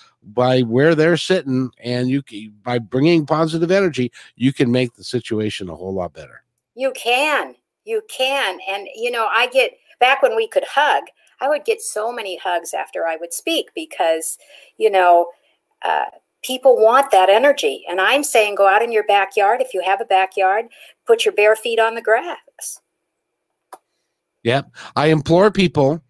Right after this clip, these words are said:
Speaker 1: uh, they, 'cause I, and I've said this on the show before, but I implore you, go to a forest, look at the, a big tree, and, and put your hands on the tree.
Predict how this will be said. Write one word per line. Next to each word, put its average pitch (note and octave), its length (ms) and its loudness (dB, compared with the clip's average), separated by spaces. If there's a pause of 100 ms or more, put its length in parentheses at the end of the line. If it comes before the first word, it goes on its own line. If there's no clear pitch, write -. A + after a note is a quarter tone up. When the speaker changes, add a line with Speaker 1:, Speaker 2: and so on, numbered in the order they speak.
(460)
Speaker 1:
uh, B2 180 2
they, C3+ 280 0
'cause C3+ 200 -2
I, C3+ 120 4
and C3 180 0
I've A#2+ 100 0
said D3+ 160 0
this D3+ 160 -6
on D3+ 100 2
the D3+ 60 2
show C#3 200 0
before, C3+ 340 -4
but A2+ 120 -6
I A#2 40 -2
implore C3 440 -2
you, C3+ 200 -2
go C3 320 0
to E3+ 320 0
a F3 40 -2
forest, C#3 640 -4 (440)
look C3 280 0
at E3 120 -6
the, C3+ 180 0
a A2 240 -2
big D3+ 460 -4
tree, E3 580 -2 (340)
and, A#2 380 -2
and A2 260 -6
put D3+ 220 -6
your C#3+ 120 -6
hands C#3 520 -4
on C3 240 -4
the B2 100 -4
tree. G2 520 -6